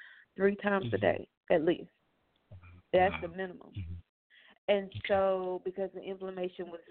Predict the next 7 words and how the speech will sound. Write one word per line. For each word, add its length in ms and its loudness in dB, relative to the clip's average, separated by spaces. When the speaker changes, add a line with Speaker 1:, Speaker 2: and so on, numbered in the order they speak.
Speaker 1:
really 340 4
that 220 0
bad. 400 -2
Speaker 2:
Okay. 180 -8
Speaker 1:
And 540 2
I, 380 2
uh, 540 -4